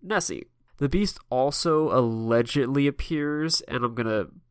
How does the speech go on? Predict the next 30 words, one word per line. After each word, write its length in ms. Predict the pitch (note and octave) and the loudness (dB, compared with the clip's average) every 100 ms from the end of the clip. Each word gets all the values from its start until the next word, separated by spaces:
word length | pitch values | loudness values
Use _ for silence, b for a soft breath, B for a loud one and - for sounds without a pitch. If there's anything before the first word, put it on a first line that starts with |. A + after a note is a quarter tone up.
| _ | _
butcher 400 | A#2+ A#2 B2+ A#2+ | 0 2 0 0
the 80 | A#2 | 0
pronunciation 720 | - A#2+ A#2+ - A#2+ A2+ - A#2+ | -2 -2 -2 -2 -2 -2 -2 -6
of 160 | A2 | -4
this 180 | A2+ - | -2 -2
tribe, 640 | - - A2+ A#2 A#2 - - | 0 2 2 2 -2 -4 -2
uh, 480 | A#2 A2 A2 G#2+ - - | 0 0 -2 -4 -8 -2
but 300 | B2 A#2+ A#2+ - _ _ _ _ | 2 2 0 -6 _ _ _ _
supposedly 580 | - C3+ D#3 E3 D3+ C#3+ | -12 2 4 4 4 2
it 80 | C3 | 4
appears 540 | - - C3 C3 B2+ | 4 6 4 4 2
in 280 | - B2+ A#2 | -2 -4 -2
the 280 | A#2 A#2 A2+ | -2 -2 -2
Washoe 880 | A#2+ A#2 - - C3+ C3 C3 C3+ C3 b b b b _ | -4 -4 -6 -4 -2 0 0 0 -4 b b b b _
Indian 380 | B2+ C#3 D#3 E3 | -8 -2 0 2
legends, 640 | E3 E3 F3 F#3 F#3+ - b b b b - | 0 -2 -2 -6 -8 -12 b b b b -6
and, 260 | C3 B2 B2 | -2 2 4
uh, 160 | A#2+ | 4
it 140 | B2 C3 | 2 -2
may 440 | C3+ C3+ C#3+ D3 | 0 2 4 2
have 300 | D3 C#3+ C3 | 0 -2 0
its 220 | B2 A#2 | -2 -4
first 340 | - C3 B2 - | -2 2 2 2
sightings 560 | C3 A#2+ B2 A#2+ A#2 - | 2 2 0 -4 -8 -6
dating 360 | B2+ A#2+ A#2+ A2+ | -2 -2 -2 -4
back 440 | A2+ A2+ A2 - | -4 -4 -6 -10
within, 580 | - A#2+ - A#2 A#2 A#2 | -6 -4 0 0 0 -4
uh, 500 | - A2 G#2 G#2 G2+ | -4 -4 -2 -4 -4
Western 500 | - B2+ A#2+ - A#2+ | -2 2 2 2 -2
civilization 1120 | - A#2+ A2 G#2+ C3 D3+ D3 C#3 A#2 A#2 A#2 | -2 -2 -4 -2 0 0 0 0 0 -2 -8